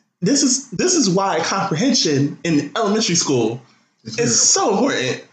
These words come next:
Speaker 2: Very important.
Speaker 1: 'Cause I could have swore when he said that he's not a Hall of Famer, he said yet. But y'all are taking it as he said he's not a Hall of Famer. He said he's not a Hall of Famer yet.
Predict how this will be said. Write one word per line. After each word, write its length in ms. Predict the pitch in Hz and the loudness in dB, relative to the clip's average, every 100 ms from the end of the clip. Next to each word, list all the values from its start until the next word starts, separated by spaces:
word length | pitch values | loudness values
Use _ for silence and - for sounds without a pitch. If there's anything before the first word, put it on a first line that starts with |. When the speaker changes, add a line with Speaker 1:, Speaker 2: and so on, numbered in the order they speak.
| _ | _
Speaker 2:
Very 180 | 123 143 | -6 -6
important. 340 | 196 - - - _ | -6 -14 -20 -20 _
Speaker 1:
'Cause 220 | 269 240 | 0 2
I 180 | 247 349 | 2 0
could 120 | 294 | 0
have 80 | 285 | 2
swore 340 | - 233 214 196 | 2 2 2 2
when 80 | 196 | 2
he 160 | 247 | 2
said 240 | 240 190 165 | 4 2 0
that 80 | |
he's 240 | 175 202 196 | 0 0 0
not 160 | 185 | 0
a 40 | 175 | 0
Hall 200 | 180 156 | 2 0
of 80 | - | 0
Famer, 500 | 190 175 120 107 - - _ _ _ _ | -2 0 0 -2 -6 -16 _ _ _ _
he 200 | - 262 | -2 0
said 380 | 240 285 277 185 | 2 2 2 2
yet. 680 | 233 220 135 - - - - - - - - - _ _ _ _ _ _ _ _ _ _ _ _ | 0 0 -2 -2 0 0 -4 -14 -20 -20 -20 -20 _ _ _ _ _ _ _ _ _ _ _ _
But 320 | 151 208 202 185 | -6 -2 0 0
y'all 380 | 262 320 330 | 0 2 2
are 100 | 262 | 2
taking 380 | 254 - 247 233 | 2 0 0 0
it 240 | 202 - 180 | 0 -2 -2
as 240 | 175 180 | -2 0
he 160 | 202 190 | 0 0
said 340 | - 180 175 | 2 0 0
he's 200 | 185 180 | 0 0
not 180 | 165 160 | 0 0
a 40 | |
Hall 180 | 165 151 | 0 0
of 80 | 139 | 0
Famer. 360 | 147 120 101 - - - - | 0 0 -2 -4 -12 -18 -2
He 220 | 269 285 | 0 2
said 320 | 285 262 233 | 2 0 0
he's 320 | 185 254 240 | 0 0 2
not 320 | 196 240 277 | 2 2 0
a 140 | - 220 | 0 0
Hall 300 | 220 240 220 | 2 2 2
of 140 | 196 | 0
Famer 680 | 247 214 202 180 170 170 - - - | 0 -2 0 0 0 -2 -8 -20 -14
yet. 540 | 175 220 226 175 - | -4 -2 -2 -4 -6